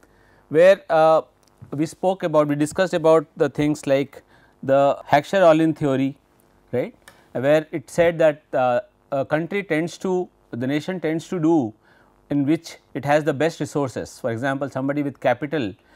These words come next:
will tend to do more capital intensive industries, somebody with more labor will try to,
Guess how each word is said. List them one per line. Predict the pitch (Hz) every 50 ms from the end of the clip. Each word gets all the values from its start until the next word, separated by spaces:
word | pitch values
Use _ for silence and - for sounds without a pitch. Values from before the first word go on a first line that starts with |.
| _ _ _ _ _ _
will | 135 131 135 127
tend | 143 143 151 165 151
to | 165
do | 156 147 156 160 165 160 - _ _ _ _ _ _ _ _
more | - 139 160 185 165
capital | - 156 151 147 - 175 180
intensive | 180 165 151 156 151 143 139 156 147
industries, | 139 127 131 127 123 - - 147 139 131
somebody | - - - 135 139 143 147 156
with | 151 151 - - -
more | 131 131 131 123
labor | 127 139 156 165 160 151 123 107 104 _ _ _ _ _ _
will | - 139 131
try | - 139 139 139
to, | 135 147 147 147 147